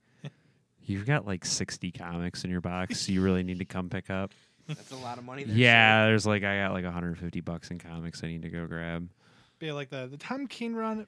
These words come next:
Speaker 3: not super jazzed about it, but I've been really liking All-Star Batman. I don't know if you guys have been
Speaker 1: Oh,
Speaker 3: following
Speaker 1: yeah,
Speaker 3: that.
Speaker 1: yeah,
Speaker 3: That's, uh,
Speaker 1: yeah,
Speaker 3: Snyder's
Speaker 1: yeah.
Speaker 3: run.
Speaker 1: I read, I read the first one. That's the only one I've read
Speaker 3: It's
Speaker 1: of
Speaker 3: an
Speaker 1: it,
Speaker 3: entertaining
Speaker 1: but, like,
Speaker 3: series.
Speaker 1: that
Speaker 2: Is
Speaker 1: w-,
Speaker 2: that
Speaker 1: it
Speaker 2: only
Speaker 1: looked
Speaker 2: once a month?
Speaker 1: cool.
Speaker 3: It's once a month.
Speaker 1: Yes.
Speaker 3: So I think they're at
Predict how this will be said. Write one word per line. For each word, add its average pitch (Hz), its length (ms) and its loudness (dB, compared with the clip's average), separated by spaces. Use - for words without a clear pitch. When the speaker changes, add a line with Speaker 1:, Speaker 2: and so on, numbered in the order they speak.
Speaker 3:
not 254 380 -8
super 214 340 -10
jazzed 240 280 -6
about 254 220 -8
it, 277 160 -10
but 160 260 -6
I've 180 140 -10
been 175 200 -10
really 165 220 -6
liking 151 320 -8
All-Star 127 400 -16
Batman. 117 280 -20
I 147 40 -18
don't 143 80 -14
know 143 80 -10
if 131 100 -14
you 139 60 -12
guys 131 140 -12
have 123 40 -10
been 131 100 0
Speaker 1:
Oh, - 40 2
Speaker 3:
following 107 200 0
Speaker 1:
yeah, 107 140 6
Speaker 3:
that. 107 60 4
Speaker 1:
yeah, 107 140 0
Speaker 3:
That's, 107 120 2
uh, 104 40 2
Speaker 1:
yeah, 98 200 2
Speaker 3:
Snyder's - 320 0
Speaker 1:
yeah. 120 60 -10
Speaker 3:
run. 120 100 -2
Speaker 1:
I 131 100 8
read, 143 360 6
I 127 120 4
read 143 220 4
the 131 80 0
first 117 520 0
one. 127 380 -2
That's 113 220 0
the 117 80 -2
only 110 160 0
one 107 140 0
I've 95 160 -2
read 95 160 -2
Speaker 3:
It's 98 80 -2
Speaker 1:
of 107 60 -2
Speaker 3:
an 113 40 2
Speaker 1:
it, - 40 4
Speaker 3:
entertaining 185 300 -2
Speaker 1:
but, 120 140 2
like, 107 200 0
Speaker 3:
series. 110 60 -12
Speaker 1:
that 110 180 2
Speaker 2:
Is - 80 0
Speaker 1:
w-, - 60 -2
Speaker 2:
that 120 200 0
Speaker 1:
it 110 40 -12
Speaker 2:
only 113 120 -2
Speaker 1:
looked 123 260 4
Speaker 2:
once 120 160 -2
a - 40 -4
month? - 100 -2
Speaker 1:
cool. 92 440 0
Speaker 3:
It's - 120 -20
once 185 220 -6
a - 40 -6
month. 123 160 2
Speaker 1:
Yes. 87 260 2
Speaker 3:
So 147 100 -2
I 143 40 0
think 185 200 -4
they're 147 400 -4
at 131 160 -8